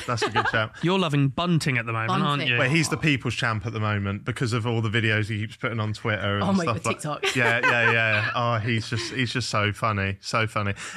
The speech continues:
Speaker 1: And, um, Gezi.
Speaker 2: Gezi.
Speaker 1: So we, again, we,
Speaker 2: You had
Speaker 1: we,
Speaker 2: him on, didn't you?
Speaker 1: yeah,
Speaker 2: Remember
Speaker 1: we've spoken
Speaker 2: listening?
Speaker 1: about it a lot on here. A lot of people, you, people assume he's gonna be a knobhead, and he's really not a knobhead, and he's sound.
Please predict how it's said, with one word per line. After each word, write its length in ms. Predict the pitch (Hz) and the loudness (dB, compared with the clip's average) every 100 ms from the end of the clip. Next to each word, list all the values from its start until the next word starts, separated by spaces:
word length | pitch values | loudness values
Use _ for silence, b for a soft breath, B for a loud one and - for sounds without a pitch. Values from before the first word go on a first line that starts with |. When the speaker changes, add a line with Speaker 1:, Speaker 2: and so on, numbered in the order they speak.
| B | B
Speaker 1:
And, 280 | 117 117 117 | 0 2 2
um, 440 | 117 117 117 117 - - - - | 2 2 0 -4 -8 -12 -10 -2
Gezi. 500 | 147 139 117 101 95 _ - | 0 0 0 -2 -4 _ -14
Speaker 2:
Gezi. 120 | 117 | -6
Speaker 1:
So 300 | 123 110 104 - B B B | 0 0 0 -4 B B B
we, 200 | 143 156 | 2 2
again, 340 | - 131 135 123 | 2 0 2 2
we, 80 | 131 | 0
Speaker 2:
You 60 | |
had 140 | 202 208 | 0 0
Speaker 1:
we, 40 | |
Speaker 2:
him 80 | 175 | -2
on, 220 | 165 135 | -4 -4
didn't 180 | 135 127 | -6 0
you? 100 | 139 | 2
Speaker 1:
yeah, 140 | 143 135 | 4 2
Speaker 2:
Remember 120 | 131 | 2
Speaker 1:
we've 80 | 151 | 0
spoken 160 | - 170 | 0 -2
Speaker 2:
listening? 160 | 156 139 | 0 0
Speaker 1:
about 180 | 127 | 2
it 60 | 117 | 2
a 40 | |
lot 180 | 120 120 | 2 0
on 120 | 110 | 0
here. 160 | 107 123 | 0 2
A 40 | 120 | 2
lot 240 | 143 156 | 2 0
of 100 | 131 | -4
people, 680 | - 135 117 127 120 117 110 - b b b | -2 0 0 0 0 0 -2 -8 b b b
you, 180 | 127 139 117 139 - | -4 -4 -8 -12 -2
people 280 | 160 147 120 | -2 0 0
assume 360 | 107 - 123 | 0 2 2
he's 100 | 120 | 2
gonna 180 | 104 113 | 0 0
be 100 | 113 | 0
a 60 | 113 | 0
knobhead, 480 | 113 113 110 107 - | 0 2 2 0 -6
and 80 | 123 | -2
he's 120 | 110 | -2
really 240 | 104 120 113 | 0 2 2
not 180 | 110 107 | 2 0
a 20 | |
knobhead, 500 | 104 101 101 101 101 - | 0 0 0 0 -2 -4
and 120 | 113 | -2
he's 140 | 104 | -2
sound. 460 | - 113 104 104 | 0 0 0 -2